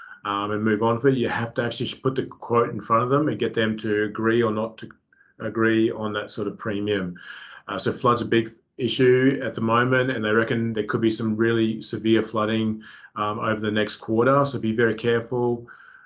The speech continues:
Uh, check out for issues such as prevention of access, even customer supplier extensions under business interruption,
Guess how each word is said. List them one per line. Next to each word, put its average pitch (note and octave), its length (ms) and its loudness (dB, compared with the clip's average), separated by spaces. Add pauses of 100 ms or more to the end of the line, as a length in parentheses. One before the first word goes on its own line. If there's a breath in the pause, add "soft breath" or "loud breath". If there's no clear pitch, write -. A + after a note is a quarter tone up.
Uh, G#2 140 -8
check B2+ 240 -2
out B2 180 0
for A2+ 320 -2
issues A#2+ 400 -2
such A#2 180 -2
as A2 120 -4
prevention A#2 440 -2
of G#2 80 -2
access, C3 720 2
even A#2+ 420 -2
customer A2+ 360 -2
supplier A2+ 680 -2 (200)
extensions A2 560 -6
under G#2 180 0
business A2 380 -2
interruption, G#2+ 760 -2